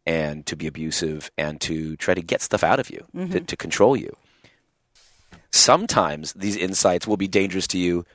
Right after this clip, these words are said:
Speaker 1: because you could give away or give up on a lot of your old style of life. And sometimes it gets really, really dangerous when you actually get executed for it. So Mansur al-Hallaj was a guy who lived from eight fifty-eight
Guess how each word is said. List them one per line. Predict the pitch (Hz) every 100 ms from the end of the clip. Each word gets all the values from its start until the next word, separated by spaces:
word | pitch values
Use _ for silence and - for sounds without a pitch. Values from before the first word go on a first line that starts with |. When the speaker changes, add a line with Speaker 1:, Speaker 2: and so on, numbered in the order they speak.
| -
Speaker 1:
because | 95 - 98 95 92 - -
you | 92 98
could | - 101 90 90 85 - _ _ _ _
give | - 98 92 - _ - -
away | 87 85 90 90 85
or |
give | 82 104 95
up | 101 -
on | 87 85 85
a | 82
lot | 82 85 85
of | 85
your | 85
old | 82 78 80 -
style | - 73 73
of | 76
life. | 131 120 67 - _ - _ _ -
And | 92
sometimes | 127 120 117 95
it | 95
gets | 87 87
really, | 95 143 185
really | 127 101
dangerous | 87 87 85 90 -
when | 87 90 87 82 _ _ -
you | 92 90
actually | 85 - 82
get | 85
executed | 87 - 95 85 80 -
for | 76 69
it. | -
So | 80
Mansur | 80 92 92 - 139 139 -
al-Hallaj | 95 95 - 80 110 85 76 78 - _ _ _ _ _ _ _ -
was | 92 87 -
a | 85
guy | 73 92 92 92
who | - 92
lived | 87 90 87
from | 92 80 85
eight | 95 -
fifty-eight | 92 - 90 90